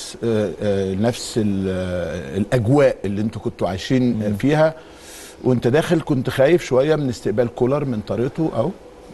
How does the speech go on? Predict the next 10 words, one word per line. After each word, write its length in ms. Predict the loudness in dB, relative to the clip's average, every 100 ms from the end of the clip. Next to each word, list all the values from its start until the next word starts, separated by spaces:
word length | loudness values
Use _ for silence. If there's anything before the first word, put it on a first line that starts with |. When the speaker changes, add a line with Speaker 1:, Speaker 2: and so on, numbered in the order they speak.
| -18 -16 -14 -14 -14 -16 -20 -16 -8
Speaker 2:
الصراحة 760 | -6 0 4 4 4 2 2 0
Speaker 1:
أيوة. 240 | 2 4
Speaker 2:
أنا 180 | 4 4
ما، 520 | 4 4 6 4 2 -4 -20 -20 -20 -20 -20 -20 -20 -20 -20 -12 -4
ما 100 | 0
كلمتوش 640 | 2 2 2 2 2 0 0
قبل 220 | 2 2
ما 200 | 2 2
أجي. 180 | 2 -2 -8 -6
Speaker 1:
خالص. 460 | 0 0 -2 -14